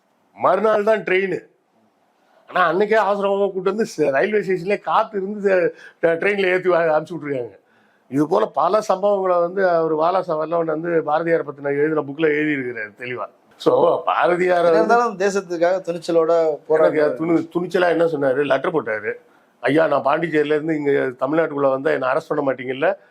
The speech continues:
Speaker 1: தயவு செய்து அரெஸ்ட் பண்ணாதீங்க."
Speaker 2: இல்ல, அவர் என்ன சொல்றாரு, "நான் ஒரு பிராமண சமூகத்தில் பிறந்தவன், எனக்கு இந்த மாதிரி சிறை வாழ்க்கை, துன்ப துயரம், அங்க போடுற உணவெல்லாம் ஒத்துக்காது, அதனால தயவு கூர்ந்து என்னுடைய சூழலை புரிஞ்சுக்குங்கன்னு" சொல்றாரு.
Speaker 1: அது பேரு, அது, இதுதான் பேர் போராட்டமா?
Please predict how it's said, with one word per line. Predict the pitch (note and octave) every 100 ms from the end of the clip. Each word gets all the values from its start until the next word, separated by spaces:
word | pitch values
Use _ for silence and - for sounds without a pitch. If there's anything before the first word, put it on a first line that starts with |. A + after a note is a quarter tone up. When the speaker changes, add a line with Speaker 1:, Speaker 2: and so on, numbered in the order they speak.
| _ _ _ - _ - A#2 G#2+
Speaker 1:
தயவு | A#2+ D3+
செய்து | E3 E3 D#3
அரெஸ்ட் | D3 -
பண்ணாதீங்க." | C#3+ C#3
Speaker 2:
இல்ல, | D3 E3 - G#2
அவர் | A#2+ C#3+
என்ன | D#3+ A3+ F3+
சொல்றாரு, | F3+ E3 C#3+ F#3 F#3 C3+
"நான் | C#3
ஒரு | C#3+ C3
பிராமண | C3 D#3+ D#3+
சமூகத்தில் | D3 C#3 C#3 C#3 B2
பிறந்தவன், | B2+ B2+ B2 C#3 D#3 _ _ -
எனக்கு | C3 C#3+
இந்த | C#3
மாதிரி | C#3+ D#3 D3
சிறை | C3 D3+ D#3+
வாழ்க்கை, | C#3+ C3+ C3+ C#3+
துன்ப | C#3+ D3 C#3+
துயரம், | C#3 C3+ C#3 C#3
அங்க | C3+ A#2+ A2+ C#3
போடுற | C#3
உணவெல்லாம் | C3+ C#3+ C#3 D3 B2
ஒத்துக்காது, | C3 C3+ B2 A#2 C#3 - _ _ -
அதனால | G2+ B2+ B3+ A#3+
தயவு | F#3+ G#3+ G3+
கூர்ந்து | F#3 A#3+
என்னுடைய | A3+ F3+ D#3+
சூழலை | G3 B3 A#3+ F#3
புரிஞ்சுக்குங்கன்னு" | G3 F#3 D#3 E3 A3+ -
சொல்றாரு. | C3+
Speaker 1:
அது | C3 B2+ B2+
பேரு, | C#3 D3+ C3
அது, | C3+ C#3+
இதுதான் | D3 D#3+ D#3+
பேர் | D3+ D3
போராட்டமா? | D3 D3+ B2 A2 A#2+ B2+